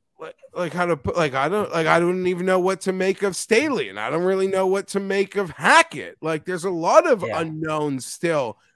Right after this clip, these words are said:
Speaker 1: with the coaching staffs that are all in this arms race to dethrone the Chiefs.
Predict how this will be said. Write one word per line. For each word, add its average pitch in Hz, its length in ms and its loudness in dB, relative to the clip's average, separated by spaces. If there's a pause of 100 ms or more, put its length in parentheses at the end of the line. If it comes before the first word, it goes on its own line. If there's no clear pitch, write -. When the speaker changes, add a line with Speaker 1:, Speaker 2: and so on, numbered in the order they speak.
(240)
Speaker 1:
with 196 160 -6
the 196 80 0
coaching 190 480 -2
staffs 165 600 -2 (320)
that 208 140 6
are 190 140 6
all 202 400 6
in 202 280 0
this 185 400 -4 (380)
arms 185 380 4
race 185 520 0
to 175 360 -4 (800)
dethrone 185 760 0
the 170 120 -2
Chiefs. 233 560 -4